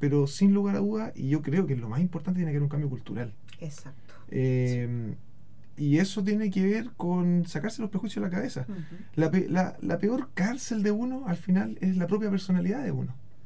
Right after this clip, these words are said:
Speaker 1: Uno no puede escapar de eso. Entonces, es ahí el cambio, es atreverse, subirse y darse cuenta lo agradable es que a lo mejor el primer día vaya a transpirar un poco, al segundo, <clears throat> no sé, te va a incomodar el tránsito, pero con el llegar del tiempo te vas a dar cuenta de que es una mejora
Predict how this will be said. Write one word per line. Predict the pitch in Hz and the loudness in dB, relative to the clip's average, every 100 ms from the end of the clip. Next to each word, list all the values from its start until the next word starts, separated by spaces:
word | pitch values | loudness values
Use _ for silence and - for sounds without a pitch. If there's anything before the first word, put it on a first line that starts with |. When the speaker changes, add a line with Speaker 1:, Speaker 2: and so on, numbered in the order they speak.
| - | -10
Speaker 1:
Uno | 185 185 190 | 0 4 4
no | 185 | 4
puede | 190 | 0
escapar | 190 185 190 | 0 -2 -2
de | 180 | -2
eso. | 202 143 - - - 180 151 | -4 -6 -10 -10 -12 -8 -4
Entonces, | 147 190 202 196 | 0 0 2 2
es | 196 208 | 4 4
ahí | 202 262 | 2 2
el | 202 | -2
cambio, | - 127 127 | -2 0 2
es | 170 | 2
atreverse, | 190 190 147 180 208 - | 2 2 2 2 2 -2
subirse | 190 175 226 202 | 0 0 0 0
y | - | -2
darse | 202 190 | 0 -2
cuenta | 185 208 202 | -2 -2 0
lo | 185 | 0
agradable | 147 165 196 | 2 2 0
es | 180 | 0
que | 185 160 - - - | -2 -4 -8 -12 -4
a | - | 0
lo | 170 | 2
mejor | 185 247 | 2 2
el | 285 185 160 | 2 0 -2
primer | 160 180 170 | 0 2 2
día | 147 190 | 2 2
vaya | 180 | 2
a | |
transpirar | 143 135 117 123 | 0 -4 -4 -4
un | 139 123 | -2 -4
poco, | 123 127 151 151 147 143 139 - - - - | -2 0 2 2 2 0 0 -6 -12 -12 -6
al | 139 | -4
segundo, | - 139 175 170 160 | 4 6 6 4 4
<clears throat> | 147 214 147 - - | 6 4 2 -6 -10
no | 131 | -10
sé, | 143 135 117 | -8 -6 -4
te | 135 131 | -2 0
va | 139 147 139 123 104 | 2 2 2 0 -2
a | 131 | -2
incomodar | 131 139 139 151 | 0 2 2 2
el | 135 | 0
tránsito, | - 147 156 165 151 151 - - | 0 0 2 0 -2 -4 -10 -6
pero | 160 160 | -2 0
con | 170 170 | 2 2
el | 170 165 | 2 0
llegar | 156 165 185 185 | 2 2 2 2
del | 180 | 0
tiempo | - 202 196 | 0 0 2
te | 185 | 0
vas | |
a | 175 | 0
dar | 170 | 0
cuenta | 180 180 | -2 -2
de | 180 | -2
que | 156 160 156 151 147 - | -2 -2 -2 -4 -4 -2
es | |
una | 170 175 | 2 2
mejora | 139 147 185 135 | 0 0 -2 -2